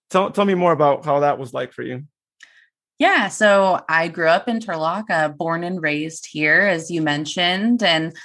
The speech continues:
Speaker 2: I grew up on Mitchell Avenue, which is kind of near the west side of,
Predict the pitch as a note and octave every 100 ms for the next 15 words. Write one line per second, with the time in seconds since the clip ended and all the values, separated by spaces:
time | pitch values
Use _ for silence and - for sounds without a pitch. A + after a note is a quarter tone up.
0 | - - - F#3 F#3 F#3 F#3 - F3 E3
1 | E3 D#3+ D3+ F#3 D3 D3+ D#3+ D3+ C#3+ C#3+
2 | C#3+ D3+ D3 - - D3+ D3 D3 D3+ -
3 | - F#4 F4 D4 B3 A#3+ B3 C4+ C4+ B3+
4 | A#3+ A#3 A3 G#3 A3 G#3